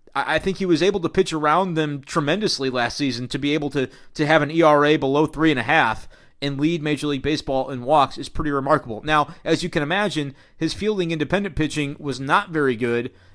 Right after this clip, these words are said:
um, at four point nine three because he's allowing all these base runners,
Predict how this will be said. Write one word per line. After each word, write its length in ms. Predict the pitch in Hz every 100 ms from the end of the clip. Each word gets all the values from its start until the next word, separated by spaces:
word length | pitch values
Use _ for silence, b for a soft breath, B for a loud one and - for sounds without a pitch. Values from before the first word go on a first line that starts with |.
| b
um, 320 | 127 131 123 127
at 100 | 135
four 220 | - 165
point 260 | 160 156 160
nine 240 | 143 135
three 480 | 117 185 196 135 123 b b _
because 300 | 143 175 170
he's 140 | 147
allowing 360 | 139 147 165 156
all 120 | 139
these 160 | 123 117
base 320 | 180 180 -
runners, 420 | 113 107 107 -